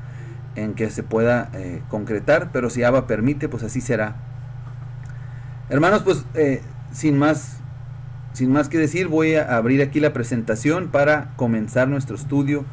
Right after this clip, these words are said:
del día de hoy, con el favor del Todopoderoso. Letra número veinte es la letra Resh. Permítanme un segundo y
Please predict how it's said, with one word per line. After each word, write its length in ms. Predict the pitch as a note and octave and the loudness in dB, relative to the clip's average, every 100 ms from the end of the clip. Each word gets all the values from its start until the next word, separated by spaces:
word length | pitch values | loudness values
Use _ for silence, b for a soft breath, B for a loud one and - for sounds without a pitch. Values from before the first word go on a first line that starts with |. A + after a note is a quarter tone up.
| B B B - | B B B -4
del 180 | A2+ A2 | 0 2
día 140 | A#2+ | 4
de 100 | B2 | 4
hoy, 200 | G#2+ A#2 | 4 2
con 160 | A2+ G#2+ | 0 -4
el 60 | G2+ | -4
favor 320 | G2+ A2 A2+ | 0 2 2
del 180 | A#2 A2 | 0 0
Todopoderoso. 840 | A2+ A#2 A2+ G2 F2+ G#2+ A2 - - - - - - - - - - - - - - - | 2 2 2 -2 0 -2 -4 -6 -10 -12 -12 -12 -12 -12 -12 -12 -14 -14 -14 -14 -14 -2
Letra 560 | A2+ D3 C3+ D#3 D#3 - - - | 2 2 4 0 0 -4 -10 -6
número 520 | C3+ C3+ D3+ C#3+ C#3 B2+ | 0 2 4 2 0 -2
veinte 540 | G#2 D#3 F3 C#3 E3 E3+ - - - | 0 0 0 -4 -4 -6 -10 -14 -10
es 160 | A2+ A#2+ | -4 0
la 140 | A2+ | 2
letra 500 | A2+ C3 C3+ C#3 C#3 - - - - - - - - - - - - - | 2 0 0 -2 -2 -8 -12 -14 -14 -14 -14 -14 -12 -12 -12 -12 -12 -6
Resh. 540 | G#2 A2 - - - - - - - - - - - - | 0 0 0 -4 -6 -10 -14 -12 -12 -12 -12 -12 -12 -10
Permítanme 480 | - A2+ B2 A#2+ | -6 -4 -2 0
un 100 | B2 | 0
segundo 520 | A#2+ A#2+ D#3+ F#3 F#3 C#3 | 0 0 0 0 -2 -4
y 300 | B2 D3 | -4 -4